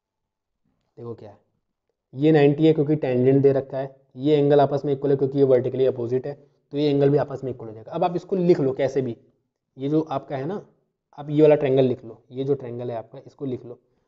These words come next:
आप लिख लीजिए ई ए ओ लिख लिया, ये ओ क्या दिया है समझ में नहीं आ रहा, ये B और D दे रखा है। ओके, देखो ई ए डी आपने लिख लिया, ये triangle हो गया।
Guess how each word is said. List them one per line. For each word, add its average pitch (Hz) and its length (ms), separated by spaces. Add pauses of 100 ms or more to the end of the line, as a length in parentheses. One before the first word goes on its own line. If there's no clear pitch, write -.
(140)
आप 143 140
लिख 151 120
लीजिए 160 380 (200)
ई 190 380 (340)
ए 180 380 (360)
ओ 170 100
लिख 123 220
लिया, 117 220
ये 156 260
ओ 165 240
क्या 143 260
दिया 147 200
है 143 80
समझ 139 220
में 143 80
नहीं 135 180
आ 117 100
रहा, 147 180 (800)
ये 143 140
B 156 220
और 151 180
D 135 140
दे 123 80
रखा - 320
है। 110 100
ओके, - 460 (2000)
देखो 120 240 (920)
ई 202 360 (280)
ए 165 220 (100)
डी 143 220
आपने 131 220
लिख 120 180
लिया, 131 140
ये 143 60
triangle 147 320
हो 165 80
गया। 170 120